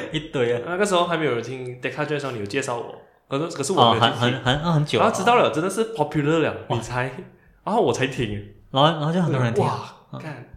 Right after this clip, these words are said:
Speaker 2: 很前辈耶。
Speaker 1: 对，对，对，对。
Speaker 2: 哦，你的另外一个问题是什么？
Speaker 1: 另一个问题是，如果要考虑到现实的话，
Speaker 2: 啊。
Speaker 1: 你会想要做什么工作？
Speaker 2: 就是要可以赚钱的工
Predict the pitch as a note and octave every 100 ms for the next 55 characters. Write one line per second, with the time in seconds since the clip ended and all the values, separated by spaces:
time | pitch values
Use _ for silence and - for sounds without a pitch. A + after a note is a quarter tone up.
0 | - - B2 - B2+ B2 C#3+ A2 A#2+ A#2
1 | A2+ A2 A2 A2 A2+ - - - _ _
2 | - - C3 B2+ A#2+ D#3+ D3+ D3 A#2 G#2+
3 | - - _ _ _ E3 D#3+ E3+ D3+ A#2+
4 | G#2+ G#2 A#2+ A#2 A2+ A#2 - B2+ C3+ C3
5 | A2 G#2 C3 C3 - G#2+ G#2 A#2 A#2 -
6 | A2+ - G2+ G2 G2+ G#2 G#2 A2+ - -
7 | _ _ _ _ A#2+ G#2 A#2+ A#2 G2 G2+
8 | G2+ G2+ F#2+ G2+ G#2 A2+ - _ _ -
9 | E3+ E3 D#3+ D#3 D#3 D3 - C3 G#2 C#3
10 | C3+ C3+ A2 G2+ G#2+